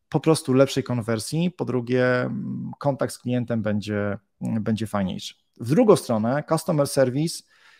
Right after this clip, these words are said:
jest bardzo fatalny, dlatego że, mm, ludzie, którzy obsługują te sklepy, albo nie mają doświadczenia, albo po prostu mają nadmiar takich negatywnych kom-, komunikatów, co się kończy na tym, że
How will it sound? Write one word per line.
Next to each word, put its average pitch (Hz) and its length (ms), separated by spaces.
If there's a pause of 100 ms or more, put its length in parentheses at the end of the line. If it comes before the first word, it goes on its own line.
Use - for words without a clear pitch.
(120)
jest 131 460
bardzo 139 240
fatalny, 135 520
dlatego 151 360
że, 156 420
mm, 139 840 (100)
ludzie, 143 260
którzy 139 220
obsługują 131 380
te - 100
sklepy, 151 540 (200)
albo 175 240
nie 165 100
mają 151 160
doświadczenia, 139 760 (460)
albo 147 200
po 127 80
prostu 127 500
mają 120 640 (140)
nadmiar 127 520
takich - 320
negatywnych 120 540
kom-, 117 320
komunikatów, 117 840
co - 140
się 196 120
kończy 170 320
na 127 120
tym, 127 180
że 117 200